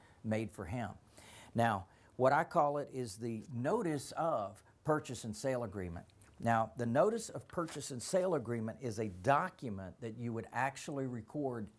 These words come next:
at the courthouse to let the world know that this seller has entered into an agreement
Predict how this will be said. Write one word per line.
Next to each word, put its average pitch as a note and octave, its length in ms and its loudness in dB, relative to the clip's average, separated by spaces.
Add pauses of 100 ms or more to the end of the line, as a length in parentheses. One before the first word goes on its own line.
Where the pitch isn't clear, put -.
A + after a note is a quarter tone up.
at B2+ 260 -2
the B2+ 60 -8
courthouse A2+ 920 -6
to C3+ 100 -2
let C3+ 360 2
the A2 80 -2
world D3+ 600 2
know G2+ 360 -12 (400)
that A#2+ 340 2 (680)
this C3+ 320 0
seller C#3 560 4
has G#2+ 300 -6
entered D3+ 460 -6
into C3 320 -4
an A#2+ 80 -6
agreement A#2 500 -4